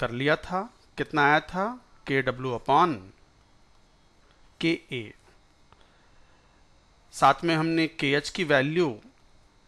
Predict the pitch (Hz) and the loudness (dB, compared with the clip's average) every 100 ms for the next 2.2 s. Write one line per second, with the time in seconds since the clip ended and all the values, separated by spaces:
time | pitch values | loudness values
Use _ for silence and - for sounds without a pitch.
0 | _ - 135 127 175 180 175 - 196 180 | _ -6 -4 -2 0 0 0 -2 -10 -8
1 | 233 - 135 - - - 156 165 165 170 | -12 -4 -4 -4 -10 0 4 4 4 0
2 | 170 185 | -2 -2